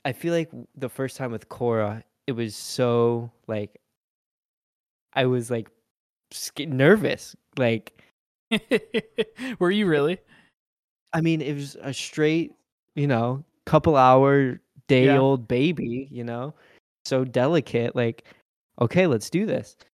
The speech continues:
Speaker 1: Um, so I think normally, you know, one of the first poops is, is really tarry, you know, really
Speaker 2: Oh, yeah.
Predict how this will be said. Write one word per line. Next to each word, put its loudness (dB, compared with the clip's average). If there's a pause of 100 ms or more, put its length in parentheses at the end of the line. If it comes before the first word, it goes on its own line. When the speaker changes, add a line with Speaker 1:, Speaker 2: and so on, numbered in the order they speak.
(240)
Speaker 1:
Um, -2
so -4
I -8
think -8
normally, -6
you -10
know, -10
one -10
of -8
the -12
first -10
poops -10
is, -14
is -10
really -4
tarry, -6 (140)
you -8
know, -6
really -2
Speaker 2:
Oh, -2
yeah. -6